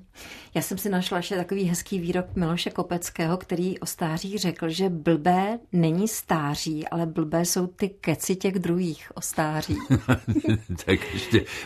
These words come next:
Speaker 2: on ještě Berich řekl, že stáří není zásluha, protože, eh, jaksi starý blbec byl kdysi mladým blbcem a mladý bl-,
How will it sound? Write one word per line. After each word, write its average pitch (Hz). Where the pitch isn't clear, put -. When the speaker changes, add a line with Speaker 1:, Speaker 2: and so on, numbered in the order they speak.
Speaker 2:
on 82
ještě 87
Berich 95
řekl, 90
že 95
stáří 92
není 90
zásluha, 85
protože, 92
eh, 101
jaksi 82
starý 90
blbec 90
byl 87
kdysi 85
mladým 85
blbcem 92
a 85
mladý 101
bl-, 82